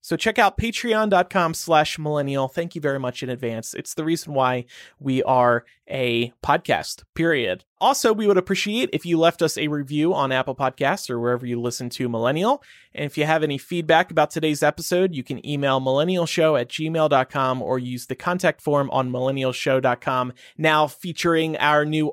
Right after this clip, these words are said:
artwork. And of course, we have our confessional there as well if you wish to submit anything anonymously.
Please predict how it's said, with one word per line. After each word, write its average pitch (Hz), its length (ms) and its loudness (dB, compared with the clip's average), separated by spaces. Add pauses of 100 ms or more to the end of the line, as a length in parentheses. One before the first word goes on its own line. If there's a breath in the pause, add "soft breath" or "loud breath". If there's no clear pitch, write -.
artwork. 170 540 2 (460 soft breath)
And 190 340 4
of 180 100 -6
course, 147 320 0
we 143 100 -6
have 127 200 0
our 117 140 2
confessional 135 580 -2
there 117 220 2
as 120 180 -4
well 113 240 2
if - 220 -8
you 123 120 -4
wish 131 320 -2 (120)
to 143 160 -8
submit 170 340 -2
anything 147 500 0
anonymously. 135 920 -6